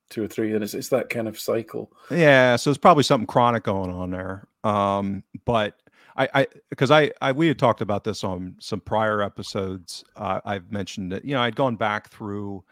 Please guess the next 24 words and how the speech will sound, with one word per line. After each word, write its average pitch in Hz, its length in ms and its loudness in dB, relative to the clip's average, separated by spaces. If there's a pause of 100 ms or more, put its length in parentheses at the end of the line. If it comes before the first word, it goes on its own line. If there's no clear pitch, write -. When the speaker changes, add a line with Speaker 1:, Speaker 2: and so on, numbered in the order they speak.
(300)
Speaker 2:
a 101 80 -10
historical 95 560 -8
study 101 360 -6
at - 120 -12
one 92 160 -10
point, 95 440 -12 (460)
just - 240 -6
looking 123 300 -2
at 101 120 -6
outlier 101 500 -4
games 90 540 -12
and 92 160 -12
kinda 104 200 -8
ranking 98 640 -10
all 139 500 0
of 104 120 -10
the 104 60 -10
games 101 520 -8
that 92 140 -10
I 92 120 -8
had 95 400 -6
in, 90 320 -10
uh, 85 220 -12 (640)
uh, - 160 -12